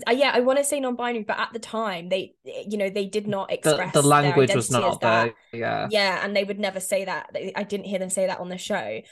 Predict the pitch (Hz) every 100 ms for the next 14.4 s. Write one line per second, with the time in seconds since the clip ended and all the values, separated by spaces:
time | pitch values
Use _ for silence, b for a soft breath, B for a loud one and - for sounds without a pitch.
0 | b - 202 - - 208 196 214 208 202
1 | 208 - 185 190 190 202 185 185 190 185
2 | - 175 180 180 190 185 170 170 - _
3 | _ _ _ _ _ - 202 - 196 185
4 | 185 175 175 - 185 175 165 143 160 190
5 | _ _ _ 156 147 135 123 120 107 -
6 | 143 147 147 202 190 190 226 160 156 151
7 | 147 - 214 - _ _ _ _ 190 160
8 | 151 160 165 190 165 147 135 127 113 -
9 | 127 123 120 113 - 123 117 117 - 117
10 | - - - 120 110 - 110 - - -
11 | 113 - 120 107 107 110 90 - - _
12 | _ _ _ _ _ 294 - - - 233
13 | 233 262 262 - 311 311 269 254 254 196
14 | 185 180 202